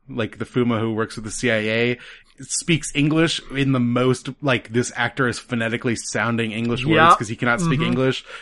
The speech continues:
Speaker 1: but Liquid Snake guy
Speaker 2: Like, <laughs>
Speaker 1: just
Speaker 2: he's
Speaker 1: has
Speaker 2: just an
Speaker 1: the
Speaker 2: American
Speaker 1: most
Speaker 2: guy.
Speaker 1: trailer voice <laughs> English.
Speaker 2: He just comes in and goes, "What the fuck do you think you're doing?" Like, at the end of the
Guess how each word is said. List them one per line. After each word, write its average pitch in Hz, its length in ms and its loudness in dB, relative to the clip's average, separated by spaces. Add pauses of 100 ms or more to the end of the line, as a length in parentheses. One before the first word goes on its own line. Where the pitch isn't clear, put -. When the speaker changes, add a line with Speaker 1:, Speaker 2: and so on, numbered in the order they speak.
(140)
Speaker 1:
but 123 300 2
Liquid 139 380 2
Snake 139 360 0
guy 160 360 4
Speaker 2:
Like, 214 100 0 (100)
<laughs> - 80 -6
Speaker 1:
just 165 200 4
Speaker 2:
he's 156 120 10
Speaker 1:
has 151 240 8
Speaker 2:
just 277 40 4
an 254 80 10
Speaker 1:
the - 40 0
Speaker 2:
American - 260 10
Speaker 1:
most 175 180 6
Speaker 2:
guy. 156 160 8
Speaker 1:
trailer 147 360 8
voice 139 560 4 (300)
<laughs> - 240 -8
English. 175 580 2 (1120)
Speaker 2:
He - 100 2
just 480 200 -8
comes 415 220 -2
in 349 100 -2
and 220 180 -4
goes, 170 360 4 (340)
"What 151 220 0
the 120 80 -12
fuck - 320 -8
do 135 80 -8
you 127 60 -10
think 120 240 -10
you're 110 120 -10
doing?" 113 460 -12
Like, 143 220 -2
at 147 100 0
the 156 160 2
end 151 140 0
of 143 80 -12
the 208 120 0